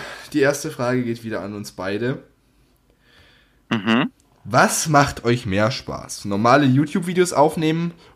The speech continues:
Speaker 1: oder den Podcast aufnehmen?
Speaker 2: Also ich würd sagen, das ist so ziemlich... Äh, also ich würd sagen, das ist so ziemlich das Gleiche. Also es ist eigentlich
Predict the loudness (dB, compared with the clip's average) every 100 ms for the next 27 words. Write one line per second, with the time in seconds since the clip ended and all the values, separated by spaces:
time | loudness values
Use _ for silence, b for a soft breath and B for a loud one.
0 | _ 2 6 6 4 0 -4 -4 -4 -4
1 | -6 -6 -6 -6 -10 -12 -12 -16 -20 _
2 | _ _ _ _ _ _ _ _ _ _
3 | -20 -20 -20 -20 _ _ _ _ _ -20
4 | _ -2 0 2 4 4 4 4 4 4
5 | 2 -2 -4 -2 -2 -2 0 0 0 -2
6 | -4 0 2 4 4 2 -4 -20 -20 _
7 | _ _ _ -2 2 4 2 2 2 2
8 | 2 -2 0 -2 -2 -6 0 2 2 2
9 | -4 -4 -6 -6 -6 -8 -12 -16